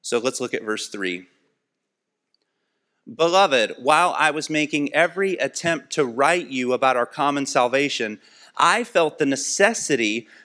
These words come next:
to write you appealing that you contend earnestly for the faith which was once for all handed down to the saints."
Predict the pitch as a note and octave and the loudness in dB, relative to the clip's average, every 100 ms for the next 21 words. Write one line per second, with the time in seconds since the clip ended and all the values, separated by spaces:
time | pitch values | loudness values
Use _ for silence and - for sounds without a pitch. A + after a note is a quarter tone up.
0 | _ D#3+ C3+ D3+ E3 D3 D3 C3 C3 - | _ 0 2 2 2 0 -2 0 -2 -4
1 | F#3+ A3 F3+ C3 B2 C3+ C#3+ C#3 D3 C3+ | -6 -2 -2 -2 -2 -2 -4 -6 -6 -6
2 | - D3+ C#3+ - D3+ F#3+ G#3+ G3+ - A2+ | -4 -2 -4 -4 -4 -2 -2 -4 -4 -4
3 | G2 A#2 C3+ - C#3+ C#3+ - - F3+ C3 | -2 -4 -10 -6 -2 -2 -6 0 2 2
4 | A#2 - C3 - C3+ - _ B2+ C#3+ D#3+ | -2 -4 -6 -4 -10 -10 _ -4 -2 -4
5 | - C#3+ A#2+ C3 B2+ B2 C3+ C#3 A#2 A2 | -2 2 2 0 -2 -6 -4 -6 -2 0
6 | G#2 A2 - _ _ _ _ _ - _ | 0 -4 -12 _ _ _ _ _ -20 _
7 | - C#3+ - G#3 F#3+ G2+ - | -6 -6 -2 0 0 -4 -10